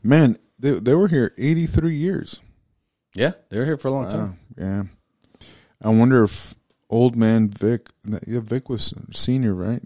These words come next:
Speaker 1: And there's Vic Junior.
Speaker 2: I don't think Vic Junior is alive anymore. I don't think so. I think the daughters are running it.
Speaker 1: Isn't Vic, oh, did he die?
Speaker 2: I don't remember. Sorry, Vic, if you are alive or dead.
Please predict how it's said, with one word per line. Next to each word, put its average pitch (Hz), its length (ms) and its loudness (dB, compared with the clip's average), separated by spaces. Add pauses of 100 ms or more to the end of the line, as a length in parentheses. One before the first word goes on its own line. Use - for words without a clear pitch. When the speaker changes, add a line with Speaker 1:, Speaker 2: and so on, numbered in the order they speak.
Speaker 1:
And 98 300 -2
there's 98 180 -2
Vic 98 240 -4
Junior. 110 340 -4 (400)
Speaker 2:
I 82 40 -6
don't 117 140 -6
think 80 200 -10
Vic 80 140 -12
Junior 85 240 -10
is 78 80 -12
alive 98 280 -10
anymore. 82 340 -14 (240)
I - 40 -20
don't 101 160 -18
think 104 180 -20
so. - 120 -20
I - 240 -20
think 107 160 -14
the 92 60 -10
daughters 85 420 -6
are 78 60 -12
running 82 280 -12
it. 80 140 -16 (540)
Speaker 1:
Isn't 123 280 -2
Vic, 135 140 -8 (260)
oh, 98 140 -14
did 101 180 -14
he 87 140 -14
die? 127 260 -8 (340)
Speaker 2:
I - 140 -6
don't 90 300 -4
remember. 85 560 -8
Sorry, 110 320 4
Vic, 92 300 -4
if 85 120 -10
you 90 120 -6
are 90 140 -2
alive 85 380 -6
or 85 100 -8
dead. 85 380 -8